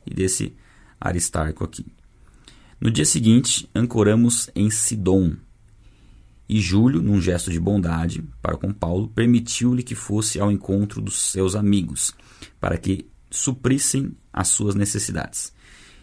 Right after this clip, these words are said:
Quando partimos de lá, passamos ao norte de Chipre. Então, eles, depois eu vou mostrar pra vocês no mapa a navegação, como foi feita. Eles saíram ali,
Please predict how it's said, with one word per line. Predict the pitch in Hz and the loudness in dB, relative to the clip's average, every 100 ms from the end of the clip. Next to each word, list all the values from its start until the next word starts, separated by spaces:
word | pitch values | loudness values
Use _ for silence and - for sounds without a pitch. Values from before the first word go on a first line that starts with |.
| - | -20
Quando | - 127 | 2 2
partimos | 127 110 104 107 104 | 4 0 2 4 4
de | 117 | 4
lá, | 107 123 | 2 2
passamos | - 104 - 107 120 - | -2 0 2 4 4 2
ao | 101 | 2
norte | 98 98 117 123 | 4 4 2 0
de | 117 | -4
Chipre. | 110 - 110 107 87 | -4 -2 -4 -4 -6
Então, | 87 - 92 | -8 -8 -8
eles, | 95 - - - | -8 -8 -12 -10
depois | 85 107 | -4 -2
eu | 113 | 0
vou | 113 | -2
mostrar | 101 95 | -2 -4
pra | 87 | -4
vocês | 85 82 85 82 | -4 -4 -2 0
no | |
mapa | 82 85 90 | 0 0 -2
a | |
navegação, | 90 87 90 85 - 78 | -2 -2 -4 -6 -6 -8
como | - 80 | -6 -6
foi | 82 - | -6 -8
feita. | - 76 - | -6 -8 -8
Eles | - | -6
saíram | 90 87 95 | -2 -2 0
ali, | 92 101 - | -2 -2 -4